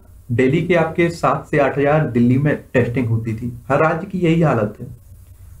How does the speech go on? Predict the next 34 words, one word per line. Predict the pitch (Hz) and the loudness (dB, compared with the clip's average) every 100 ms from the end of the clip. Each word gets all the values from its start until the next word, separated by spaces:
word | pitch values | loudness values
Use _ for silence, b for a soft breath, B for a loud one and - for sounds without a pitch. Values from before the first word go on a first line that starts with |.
| - - | -12 2
तो | 165 | 4
उसे | 185 185 147 185 | 4 0 -2 0
घटाकर | 143 156 170 180 | 0 0 0 0
आपका | 165 165 202 - - - - | 0 0 -2 -2 -6 -12 -2
पहले | 139 143 | 0 2
चार | 139 131 131 | 0 0 0
हज़ार | 139 131 | 0 0
किया | 123 131 | 0 2
गया, | 120 110 | 4 4
अब | 131 - - | 2 -2 2
तीन | 151 | 4
हज़ार | 147 156 160 | 4 4 4
और | 170 139 | 4 2
दो | 120 151 | 2 2
तीन | 151 139 | 0 -4
हज़ार | 131 139 190 - - - - - - - - - | -2 -2 -2 -10 -20 -20 -20 -20 -20 -20 -20 -4
testing | 147 127 123 139 | 0 0 0 0
हो | 113 | 0
रही | 110 107 | 0 0
है | |
दिल्ली | 104 107 107 | 0 0 0
में | 107 | 0
भी। | 113 117 - - - - - - - - - - - - B B - - | -2 -6 -8 -20 -20 -20 -20 -20 -20 -20 -20 -20 -20 -20 B B -6 0
तो | |
हर | 123 143 | 2 4
राज्य | 170 170 170 | 4 2 2
यही | 156 - | 2 2
कर | 156 | 0
रहा | 113 | 0
है, | 113 | 0
testing | 113 131 - 165 139 | 0 -2 0 0 2
घटा | 123 139 | 2 2
रहा | 147 | 2
है | 170 | 0